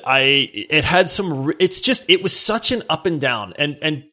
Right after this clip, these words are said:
don't worry, we're not gonna give any spoilers. Okay. So if you're listening, don't freak out. Like, we would not spoil anything, but it was just very, like, parts of the movie were phenomenal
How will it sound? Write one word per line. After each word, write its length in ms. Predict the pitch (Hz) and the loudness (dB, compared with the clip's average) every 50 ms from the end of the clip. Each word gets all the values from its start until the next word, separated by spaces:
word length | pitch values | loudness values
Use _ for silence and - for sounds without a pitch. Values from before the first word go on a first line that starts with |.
| _ _ | _ _
don't 160 | - 214 240 | 2 4 6
worry, 180 | 220 170 151 143 | 6 6 6 4
we're 100 | 139 156 | 2 0
not 160 | 165 175 190 | 0 0 -2
gonna 140 | - 202 190 | -2 -4 -4
give 160 | 170 175 156 | -2 -2 -2
any 140 | 151 143 135 | -2 -2 -4
spoilers. 580 | - - - 104 98 92 85 80 82 95 - - | -4 -4 -4 -6 -6 -6 -8 -8 -8 -8 -8 -8
Okay. 280 | - 110 - 127 113 | -8 -6 -4 -4 -2
So 140 | 113 - - | -2 -2 -4
if 100 | 127 - | -4 -2
you're 120 | - 147 143 | -2 0 2
listening, 400 | 151 147 147 - 135 127 120 117 | 2 2 2 0 -2 -4 -6 -4
don't 180 | 117 120 120 | -4 -4 -4
freak 240 | - - 117 104 - | -4 -6 -6 -4 -4
out. 300 | 107 104 104 104 98 - | -4 -2 -2 -4 -4 -4
Like, 160 | 123 113 - | -6 -6 -6
we 180 | 113 113 123 131 | -6 -6 -6 -4
would 200 | 123 127 120 104 | -4 -6 -6 -6
not 200 | 123 117 113 - | -6 -6 -6 -8
spoil 400 | - - - 120 110 104 104 107 | -8 -8 -4 -4 -2 0 0 -2
anything, 520 | 104 101 104 104 - 113 107 104 104 - - | -2 -4 -8 -10 -10 -8 -8 -10 -8 -4 0
but 300 | 123 117 117 117 117 - - - - - - - - - - - - _ _ _ _ - | 0 0 0 -2 -6 -8 -12 -20 -20 -20 -20 -20 -20 -20 -20 -20 -20 _ _ _ _ 4
it 160 | 170 190 170 | 4 4 4
was 240 | 208 247 233 - - | 4 2 2 2 0
just 240 | - 240 233 - - | 0 0 0 0 0
very, 340 | 127 151 156 170 196 208 - | 2 4 4 4 4 2 0
like, 300 | 113 143 135 123 - - | 0 -2 -2 -2 -4 -10
parts 400 | - - - 196 214 214 - - | -6 0 2 2 2 2 2 0
of 80 | 247 | 0
the 80 | 226 233 | 0 0
movie 440 | 220 196 190 202 185 165 208 208 202 | 0 2 2 2 2 0 -2 -2 -2
were 260 | 165 131 135 127 110 | -2 -2 -2 -4 -4
phenomenal 1200 | - - - - 131 110 110 113 113 117 117 117 131 147 175 214 233 254 269 285 294 294 - - | -6 -8 -4 -4 -4 -4 -6 -12 -8 -4 -2 0 0 0 0 0 0 0 -2 -2 -4 -8 -10 -14